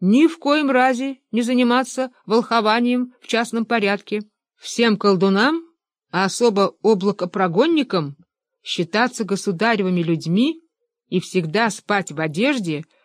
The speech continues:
в ожидании срочного вызова. Титло тестю длинное, парадное разработали.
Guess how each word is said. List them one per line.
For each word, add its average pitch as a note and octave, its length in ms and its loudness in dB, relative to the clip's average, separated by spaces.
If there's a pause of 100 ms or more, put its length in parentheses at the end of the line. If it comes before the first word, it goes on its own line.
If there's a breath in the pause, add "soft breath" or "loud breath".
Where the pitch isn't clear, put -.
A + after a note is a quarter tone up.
(180)
в D#3 100 -2
ожидании G3+ 580 0
срочного G3+ 600 -2
вызова. D3+ 500 -4 (1700)
Титло F3+ 580 -2
тестю F#3+ 500 -2
длинное, D#3 640 -2
парадное D3+ 600 -2
разработали. D3 800 -6